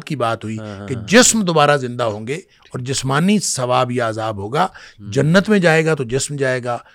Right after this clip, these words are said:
Speaker 1: اور جہنم میں جائے گا تو وہ بھی جسم جائے گا۔ عالم برزخ کے اندر بھی جو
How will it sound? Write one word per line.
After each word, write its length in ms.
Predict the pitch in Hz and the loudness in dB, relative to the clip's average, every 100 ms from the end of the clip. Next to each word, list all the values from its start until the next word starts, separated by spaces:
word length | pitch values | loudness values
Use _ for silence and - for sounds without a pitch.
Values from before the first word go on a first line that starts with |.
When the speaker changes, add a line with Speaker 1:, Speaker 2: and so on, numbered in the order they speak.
| _ | _
Speaker 1:
اور 140 | - 131 | -10 -8
جہنم 380 | 113 110 120 | -6 -8 -6
میں 100 | 143 | -6
جائے 260 | 127 120 113 | -4 -6 -6
گا 80 | 117 | -6
تو 120 | 120 | -6
وہ 80 | 120 | -8
بھی 100 | 117 | -8
جسم 280 | 110 113 117 | -8 -10 -10
جائے 280 | 113 110 | -10 -10
گا۔ 120 | 110 113 - - | -10 -12 -16 -2
عالم 380 | 120 135 143 117 | 0 0 -2 -4
برزخ 420 | 113 113 180 - | -4 4 4 4
کے 80 | 160 | -2
اندر 240 | 147 139 | -4 -6
بھی 160 | 135 127 | -6 -8
جو 180 | 120 | -8